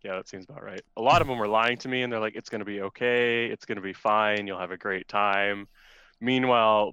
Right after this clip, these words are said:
the one true homie, uh, James, has just messaged me. He's like, "Bro, just let me know if you need me, man. Like, you'll get through this, but you're on a wild ride right <laughs> now."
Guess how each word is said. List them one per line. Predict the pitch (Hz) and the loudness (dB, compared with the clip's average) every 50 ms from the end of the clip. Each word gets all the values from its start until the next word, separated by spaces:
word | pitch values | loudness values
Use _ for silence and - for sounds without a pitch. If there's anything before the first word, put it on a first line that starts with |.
| 107 - | -4 0
the | - 113 | 0 2
one | 104 113 123 123 120 113 | 4 4 2 2 2 -2
true | - - 131 123 120 | -2 -2 -2 0 2
homie, | 120 117 113 113 110 107 104 101 101 101 95 - - | 2 2 2 2 0 -2 -2 -4 -4 -6 -8 -12 -8
uh, | - 107 101 98 98 95 95 95 98 98 | -4 -2 0 2 2 2 0 -2 -2 -4
James, | - 113 107 107 107 104 101 | -2 -2 -2 -2 -2 -4 -8
has | 98 92 101 | -10 -10 -10
just | 107 - - | -10 -6 -4
messaged | 107 95 - 107 101 | -4 -4 -4 -8 -10
me. | 95 95 | -10 -10
He's | 92 87 | -8 -6
like, | 95 92 92 _ _ - | -6 -8 -8 _ _ -6
"Bro, | 104 101 98 95 90 85 - _ _ _ _ _ _ _ _ _ | -2 0 0 0 -2 -4 -8 _ _ _ _ _ _ _ _ _
just | - 82 - - | -14 -12 -8 -4
let | 113 117 101 | -2 -2 -2
me | 113 110 | -2 -4
know | 107 107 107 107 | -2 -2 -2 -2
if | 98 - | -2 -4
you | 107 95 | -10 -10
need | 95 98 98 95 98 | -8 -8 -8 -8 -8
me, | 98 95 | -8 -8
man. | 95 95 92 92 92 90 90 | -6 -6 -4 -4 -6 -6 -8
Like, | 90 90 90 90 - - _ _ _ _ _ _ | -8 -8 -8 -8 -12 -16 _ _ _ _ _ _
you'll | 98 95 87 | -12 -10 -6
get | 95 110 - _ | -6 -6 -6 _
through | - 113 117 113 107 | -6 -4 -4 -2 -2
this, | 101 98 98 92 - - - - | -2 -4 -4 -6 -8 -12 -8 -6
but | 101 95 95 92 95 - _ | -4 -4 -4 -4 -6 -10 _
you're | - 101 101 101 | -6 -4 -2 -2
on | 98 | -2
a | 90 | 0
wild | 90 98 95 92 92 | 0 2 2 2 0
ride | 95 92 87 85 - | -2 -2 -4 -4 -6
right | - - - | -8 -4 -2
<laughs> | - - - - - 1047 1017 1017 1017 - | -2 -2 -2 0 6 6 8 8 8 6
now." | - | 4